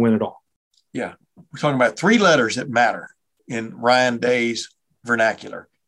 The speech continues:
Speaker 2: T D S. T Ds. <laughs> And they've scored a lot of them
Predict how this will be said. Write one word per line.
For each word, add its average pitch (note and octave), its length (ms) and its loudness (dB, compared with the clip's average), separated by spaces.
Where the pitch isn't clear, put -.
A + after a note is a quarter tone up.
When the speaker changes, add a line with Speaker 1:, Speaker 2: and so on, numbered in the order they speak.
Speaker 2:
T F3 480 2
D C3+ 400 4
S. A#2+ 520 -2
T C3+ 180 -2
Ds. A2 460 -6
<laughs> - 100 -18
And G#2+ 260 -6
they've C#3+ 120 0
scored D3+ 300 2
a A#2+ 40 6
lot C3 420 4
of F2+ 120 2
them - 160 -12